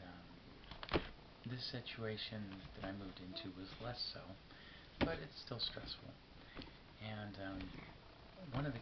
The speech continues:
cats, he really doesn't, um, he's, he's afraid of me. And I didn't do anything to precipitate that, uh,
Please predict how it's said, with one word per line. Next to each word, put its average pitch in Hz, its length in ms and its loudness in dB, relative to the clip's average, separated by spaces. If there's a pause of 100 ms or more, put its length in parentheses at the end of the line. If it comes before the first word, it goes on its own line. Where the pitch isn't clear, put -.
(100)
cats, - 540 -2 (2250)
he 135 320 6
really 113 280 2
doesn't, 101 480 4
um, 95 200 -2 (3250)
he's, 131 420 0
he's - 340 -2 (160)
afraid 101 220 4
of - 100 -4
me. 123 100 -2 (680)
And 95 300 -2
I 98 80 2
didn't 117 280 4
do 110 140 4
anything 107 300 2
to 95 80 0
precipitate - 640 -4
that, 85 260 -6 (1000)
uh, 95 100 2